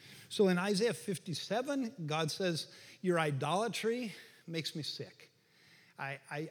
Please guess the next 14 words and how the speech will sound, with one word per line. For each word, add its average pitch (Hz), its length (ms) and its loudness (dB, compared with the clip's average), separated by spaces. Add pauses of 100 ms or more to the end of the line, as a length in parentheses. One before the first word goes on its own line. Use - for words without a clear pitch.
(100)
I 151 140 -6 (180)
hate 185 240 -8
what 127 160 -12
you 104 140 -14
do." 98 120 -20 (1300)
And 147 160 -4
then 170 140 -2
in 156 100 -2
fifty-seven 175 1400 -4
and 160 100 -8
fifty-eight, 180 480 0
I 147 60 -4
mean, 120 240 -6
he 120 140 -8